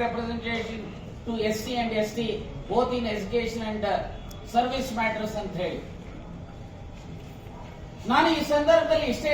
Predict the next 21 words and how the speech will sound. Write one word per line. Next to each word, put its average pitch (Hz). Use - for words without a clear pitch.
ಹೇಳ್ತೇನೆ, 214
ಸನ್ಮಾನ್ಯ 254
ಸಿದ್ದರಾಮಯ್ಯನವರು 254
ನೆನ್ನೆ 247
ಹೇಳಿದ್ದಾರೆ, 233
ನೈನ್ 254
ಶೆಡ್ಯೂಲ್ಗೆ 233
ಸೇರಿಸೋದಕ್ಕೆ 226
ಡೆಲಿಗೇಷನ್ 214
ಅನ್ನ 202
ತೆಗೆದುಕೊಂಡು 190
ಹೋಗ್ತೀವಿ 175
ಅಂತ 156
ಹೇಳಿ. 135
ಸನ್ಮಾನ್ಯ 277
ಸೋಮಣ್ಣ 302
ಅವರು 277
ಮೊನ್ನೆ 277
ಹೇಳಿದ್ದಾರೆ, 240
ಕೇಂದ್ರದ 254
ಮಂತ್ರಿಗಳು, 233